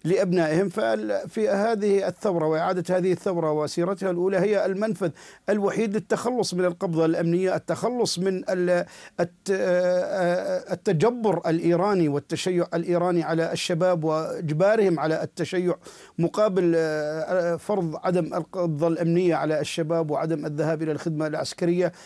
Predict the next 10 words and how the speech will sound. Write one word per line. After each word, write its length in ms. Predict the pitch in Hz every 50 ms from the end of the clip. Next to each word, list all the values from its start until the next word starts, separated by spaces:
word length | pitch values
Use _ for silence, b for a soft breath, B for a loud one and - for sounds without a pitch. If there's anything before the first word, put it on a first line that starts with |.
| B B B
آه، 140 | 175 180 170
الملاحقات 640 | 190 185 180 180 180 165 127 160 - - 196 175 -
الأمنية، 580 | 180 170 170 170 165 160 165 170 170 165 170 170
الاعتقالات، 800 | 175 170 - - - - 170 - 175 170 165 165 165 160 156 156
الإفراج 440 | 170 170 160 123 160 180 208 220
عن 100 | 247 233
المعتقلين. 600 | 208 202 190 175 151 - 196 175 196 196 185 190 180
كل 260 | 165 - 220 220 196
هذه 240 | 185 202 185 180 180
الأمور 400 | 170 - 208 185 185 196 180